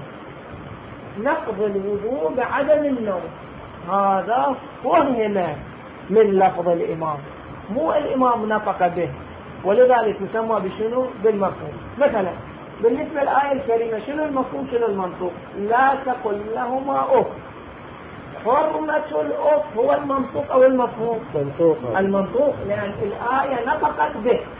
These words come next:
Speaker 1: الآية شنو نطقت به؟ لكن حرمة الظرف المفهوم للمنطوق؟ المفهوم، يعني فهم من المنطوق، فهم مما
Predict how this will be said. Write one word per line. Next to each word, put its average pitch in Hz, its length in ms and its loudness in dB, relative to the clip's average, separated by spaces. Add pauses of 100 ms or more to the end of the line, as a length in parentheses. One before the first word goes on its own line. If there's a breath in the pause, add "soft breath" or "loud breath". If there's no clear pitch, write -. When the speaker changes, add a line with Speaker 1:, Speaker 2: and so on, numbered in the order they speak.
(1600)
Speaker 1:
الآية 220 680 4
شنو 254 240 2
نطقت 285 560 2
به؟ 190 240 2 (540)
لكن 240 560 -2 (140)
حرمة 330 360 2 (100)
الظرف 233 460 2 (240)
المفهوم 247 500 0
للمنطوق؟ 240 640 0 (680)
المفهوم، 208 540 0
يعني 220 340 -4 (180)
فهم 320 320 0
من 311 300 4
المنطوق، 190 720 -2 (760)
فهم 285 320 0
مما 214 720 0